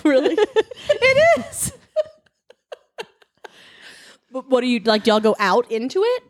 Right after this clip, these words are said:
Speaker 2: Yes. Okay, I have issues with Black Friday,
Speaker 1: Okay.
Speaker 2: modern Black Friday, because growing up, me and my sister and my mom and my grandmother and my aunt and my cousin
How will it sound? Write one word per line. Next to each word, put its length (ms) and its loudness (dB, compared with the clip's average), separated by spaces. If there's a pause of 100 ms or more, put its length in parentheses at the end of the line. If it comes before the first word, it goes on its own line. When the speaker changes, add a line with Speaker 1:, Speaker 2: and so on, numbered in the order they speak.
(680)
Speaker 2:
Yes. 960 -4 (200)
Okay, 220 2 (160)
I 100 2
have 340 0 (180)
issues 420 -2
with 140 -6
Black 240 -4
Friday, 540 -10 (100)
Speaker 1:
Okay. 80 0
Speaker 2:
modern 440 2
Black 260 -2
Friday, 500 -8
because 580 0
growing 380 2
up, 280 -2 (480)
me 440 -2
and 200 -2
my 120 -2
sister 400 0
and 120 0
my 140 0
mom 560 -2
and 140 -4
my 100 -4
grandmother 800 -4
and 160 -4
my 100 -6
aunt 220 -6
and 100 -10
my 80 -6
cousin 560 -8